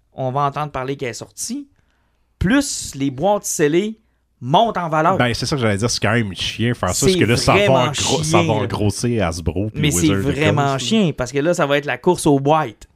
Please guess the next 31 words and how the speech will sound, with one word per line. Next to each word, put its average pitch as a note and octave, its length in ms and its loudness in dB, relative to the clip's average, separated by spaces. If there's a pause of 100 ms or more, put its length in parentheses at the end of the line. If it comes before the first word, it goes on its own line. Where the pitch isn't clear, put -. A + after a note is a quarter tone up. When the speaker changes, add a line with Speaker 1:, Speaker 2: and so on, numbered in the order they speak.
(140)
Speaker 1:
Tu - 60 -20
comprends-tu ? B2 420 -6
Speaker 2:
Ouais. G#3 100 -2 (280)
Speaker 1:
Fait A#2 80 -8
que - 60 -14
tu - 60 -14
t'achètes D#3 320 -6
une C3 100 -8
coupe C3 200 -6
de B2+ 100 -2
boîtes, A2+ 640 -8
puis A2+ 120 -18
là, A#2 100 -10
t'attends, A#2 460 -10 (200)
t'attends, - 380 -16 (200)
t'attends. - 340 -16 (120)
Speaker 2:
Ah, E2 140 -6
imagine E2+ 720 -4
avoir E2 340 -2
payé, E2+ 360 -6
genre, F2 200 -8
tu - 60 -16
sais, F2 80 -10
des D#2 140 -10
boîtes E2+ 180 -6
à D2+ 80 -8
cent D#2+ 220 -10
piastres, F#2 320 -12
les D#2+ 180 -10
acheter - 280 -10
à D#2 80 -10